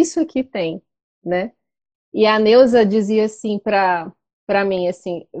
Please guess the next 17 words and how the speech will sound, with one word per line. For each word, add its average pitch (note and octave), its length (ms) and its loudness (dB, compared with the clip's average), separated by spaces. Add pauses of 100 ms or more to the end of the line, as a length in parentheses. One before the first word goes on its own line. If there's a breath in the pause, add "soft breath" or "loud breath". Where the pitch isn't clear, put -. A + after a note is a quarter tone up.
"Vem C4 200 2
pra G4 140 4
oficina D4 500 -2
e - 20 0
você D4 180 -2
vai B3+ 100 2
ver B3+ 120 2
como C4+ 160 -2
é C4+ 60 0
que C4+ 180 -4
é", - 140 -2
porque - 280 -8
não A3 140 -2
tem B3 140 2
como A#3 260 2
você, G#3+ 460 2
né, G#3 320 0